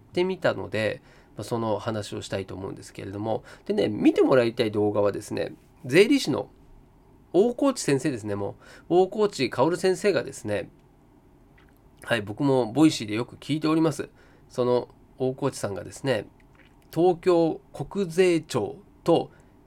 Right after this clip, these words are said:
コラボしている動画の最新版があります。これがもう令和三年分の、ほんと最新のですね、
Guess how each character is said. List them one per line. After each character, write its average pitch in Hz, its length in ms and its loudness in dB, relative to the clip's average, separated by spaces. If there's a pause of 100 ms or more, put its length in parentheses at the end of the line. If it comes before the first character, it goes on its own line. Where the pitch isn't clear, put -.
コ 196 140 2
ラ 170 100 6
ボ 117 120 -2
し - 60 -10
て 101 120 -6
い 95 80 -4
る 120 260 -2 (160)
動 110 220 -4
画 107 100 -4
の 101 140 -4
最 160 260 -2
新 170 220 -2
版 147 140 0
が 131 80 0
あ 123 40 0
り 120 80 -4
ま 113 80 -4
す。 - 140 -12 (240)
こ - 80 -2
れ 135 80 2
が 120 80 -4
も 110 100 -4
う 98 40 -4
令 139 200 2
和 147 240 0 (400)
三 214 340 -2
年 202 220 2
分 185 240 -2
の、 196 240 -2 (480)
ほ 160 100 -2
ん 143 80 -6
と 123 100 -4
最 165 240 0
新 151 200 -4
の 135 120 -2
で 107 100 -8
す - 120 -14
ね、 98 220 -8